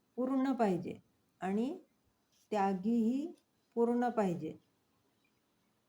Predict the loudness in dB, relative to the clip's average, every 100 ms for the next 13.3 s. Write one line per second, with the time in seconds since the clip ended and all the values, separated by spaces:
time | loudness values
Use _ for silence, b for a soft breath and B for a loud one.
0 | _ _ _ _ _ _ _ _ _ _
1 | 0 2 0 4 4 2 -2 -4 -4 0
2 | 4 4 4 2 4 4 4 4 2 -2
3 | -2 -4 -6 -12 _ _ _ _ _ _
4 | _ _ _ _ _ -4 2 4 4 0
5 | -2 -4 -4 -2 -2 -2 -4 -2 0 0
6 | 0 4 6 6 4 -4 -18 _ _ _
7 | -20 -20 -20 _ _ _ _ _ _ _
8 | _ _ _ _ -8 -4 -2 -2 -2 0
9 | 2 2 2 2 2 2 -2 -4 -10 _
10 | _ _ _ 0 4 6 4 2 0 -2
11 | -2 -2 -2 -2 0 0 0 -4 -4 -4
12 | -2 -2 -2 0 0 -2 -2 -2 -2 0
13 | 4 4